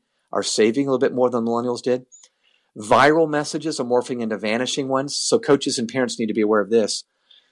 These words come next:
So the Gen Z kid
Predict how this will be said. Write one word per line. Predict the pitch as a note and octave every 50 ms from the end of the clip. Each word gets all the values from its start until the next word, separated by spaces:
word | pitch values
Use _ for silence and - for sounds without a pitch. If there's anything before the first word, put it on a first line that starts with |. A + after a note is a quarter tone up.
| _ _ _ _ _ _ -
So | - - - E3 D3 C#3+ C#3 C3+ C#3 C3+ - _ _ -
the | - A2 C3 B2
Gen | A2+ - - D3+ D3+ E3 E3+
Z | C#3+ - - C#3+ D3+ E3+ D#3+
kid | - - B2+ G2+ - - - -